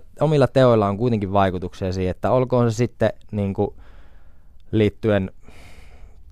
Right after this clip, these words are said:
tavallaan siihen, että ketä äänestää tai, tai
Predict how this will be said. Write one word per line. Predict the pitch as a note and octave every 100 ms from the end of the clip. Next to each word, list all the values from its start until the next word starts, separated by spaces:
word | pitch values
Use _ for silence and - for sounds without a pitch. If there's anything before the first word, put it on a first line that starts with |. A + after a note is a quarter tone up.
| -
tavallaan | A2+ G#2 G2 F#2+
siihen, | G2+ G2 G2
että | - F#2 -
ketä | G2+ F#2+
äänestää | F2 F2+ F2 E2 - F2+ E2+
tai, | E2+ E2+ E2 - - - -
tai | - F2+ E2+